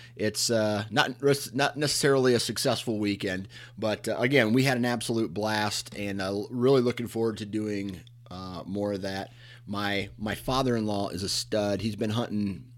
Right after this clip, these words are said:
or fishing that, uh, section of the river for over forty years, so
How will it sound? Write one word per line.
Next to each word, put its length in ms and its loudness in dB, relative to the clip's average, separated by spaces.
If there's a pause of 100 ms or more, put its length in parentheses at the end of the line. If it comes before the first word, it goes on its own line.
(120)
or 120 -4
fishing 540 2 (300)
that, 420 0
uh, 220 0
section 360 0
of 60 0
the 80 0
river 300 2
for 200 -4
over 280 2
forty 480 2
years, 560 0
so 400 -2